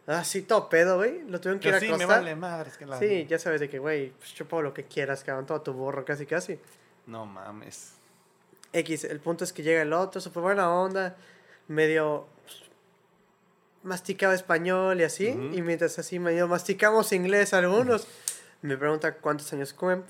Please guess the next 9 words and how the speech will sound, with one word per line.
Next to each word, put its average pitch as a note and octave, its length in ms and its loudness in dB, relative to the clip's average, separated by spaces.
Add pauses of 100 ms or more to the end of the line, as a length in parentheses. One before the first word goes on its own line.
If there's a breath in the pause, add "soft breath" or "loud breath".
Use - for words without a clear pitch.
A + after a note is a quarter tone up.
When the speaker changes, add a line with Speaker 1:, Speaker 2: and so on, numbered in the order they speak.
Speaker 1:
cumples?". F#3 400 -2
Y D3+ 40 -8
yo, D3+ 200 -4
"Ah, F3+ 200 -2 (180)
veintiuno". D#3+ 640 -2 (760 soft breath)
No D3+ 120 -4
me D#3+ 80 0
entendió, D#3 280 0
"Ah, C#3+ 100 -2